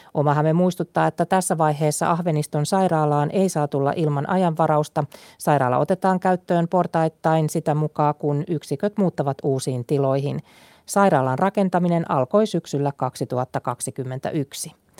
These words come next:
Hämeenlinnassa yksi ihminen on kuollut rintamamiestalon pa-,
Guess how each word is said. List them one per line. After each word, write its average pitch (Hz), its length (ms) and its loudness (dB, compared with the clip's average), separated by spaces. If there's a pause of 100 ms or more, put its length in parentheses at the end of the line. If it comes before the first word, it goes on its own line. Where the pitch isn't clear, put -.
(800)
Hämeenlinnassa 226 640 4
yksi 247 360 2
ihminen 208 440 2
on 180 180 0
kuollut 208 480 4
rintamamiestalon 170 1160 2
pa-, 180 240 2